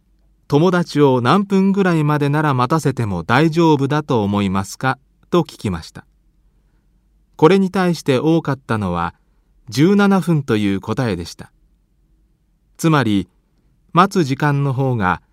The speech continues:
待たせる時間より八分長いということです。これは、自分に厳しく時間を守ろうとする日本人の考え方の表れだと思われます。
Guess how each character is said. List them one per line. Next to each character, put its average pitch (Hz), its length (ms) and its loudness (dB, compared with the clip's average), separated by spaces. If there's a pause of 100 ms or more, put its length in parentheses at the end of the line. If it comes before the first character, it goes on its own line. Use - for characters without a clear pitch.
(320)
待 127 160 2
た 175 100 0
せ 180 160 0
る 160 100 2
時 117 140 -6
間 117 260 -2
よ 110 140 -2
り 90 240 -4 (320)
八 202 200 0
分 160 360 0
長 123 300 0
い 156 100 -2
と 147 200 0
い 101 120 0
う 98 80 0
こ 92 140 -6
と 90 100 -8
で 78 100 -12
す。 - 200 -20 (1500)
こ 151 140 6
れ 170 80 4
は、 123 320 0 (460)
自 135 160 2
分 180 280 4
に 165 100 2
厳 143 280 2
し - 100 -10
く 92 200 -4
時 95 160 -4
間 190 340 2
を 175 40 2
守 165 300 2
ろ 175 60 2
う 156 80 -2
と 131 140 -4
す - 120 -8
る 95 200 -2
日 113 160 0
本 180 240 2
人 160 240 0
の 90 120 -2
考 147 360 -2
え 185 100 0
方 175 300 -4
の 151 140 0
表 135 340 0
れ 151 100 0
だ 165 140 -2
と 113 200 -2
思 92 160 -4
わ 82 120 -6
れ 82 80 -16
ま - 100 -20
す。 - 200 -18